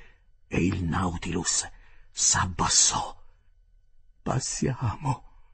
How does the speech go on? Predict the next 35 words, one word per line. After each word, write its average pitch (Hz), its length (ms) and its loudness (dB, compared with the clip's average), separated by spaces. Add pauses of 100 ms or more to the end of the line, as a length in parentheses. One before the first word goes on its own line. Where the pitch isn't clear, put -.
(220)
mi - 100 2
sussurrò - 440 -2
Conseil 101 440 -2
all'orecchio. - 600 -8 (720)
Non 104 160 6
ce - 100 0
la 90 80 -4
feci - 280 -2
a 80 40 -6
rispondergli, 175 720 -2 (420)
ma 117 120 6
gli 107 80 4
afferrai 98 420 -2
la 85 100 -4
mano 95 260 0
e - 20 0
gliela 92 180 -2
strinsi 98 640 0
senza - 440 0
accorgermene, 87 640 -2 (520)
convulsamente. - 1000 0 (760)
D'un 160 300 4
tratto, - 720 -4 (300)
per 156 140 6
via 160 180 4
dell'immane 135 480 0
sovrappeso, 107 580 0
lo 127 80 0
scafo - 380 0
piombò 147 320 2
in 147 120 2
acqua 165 260 -2
come 165 240 2
un 185 160 4
proiettile, 120 760 -2